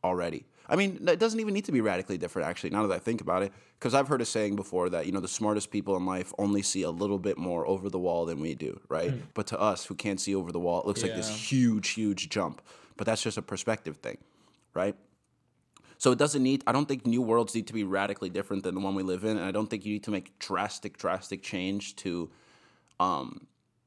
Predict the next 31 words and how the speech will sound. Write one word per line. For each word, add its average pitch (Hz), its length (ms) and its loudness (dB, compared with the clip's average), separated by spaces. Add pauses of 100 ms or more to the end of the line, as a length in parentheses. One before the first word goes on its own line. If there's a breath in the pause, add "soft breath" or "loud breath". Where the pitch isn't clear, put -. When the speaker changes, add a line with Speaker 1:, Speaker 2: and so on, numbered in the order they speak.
(160)
Speaker 1:
change 98 220 0
the 92 80 -4
world 92 160 0
to 90 60 -8
what 87 100 0
you 82 80 -4
want. 85 160 -2
I 87 80 -4
think 92 120 -4
there's, 95 120 -4
like, 64 300 -2
I, 120 140 6
I 127 80 2
mean, 147 120 4
I'm 143 100 4
always 151 200 4
the 127 40 -4
kind 110 200 -2
of 101 40 0
guy 95 120 4
that 98 160 0
believes 90 460 -2
there's 92 340 0 (340 soft breath)
general 101 400 2
compromise 98 560 0
you 101 80 -2
can 101 140 -2
make, 107 280 0 (300 soft breath)
whether 113 320 4
that 98 340 0
compromise 98 800 0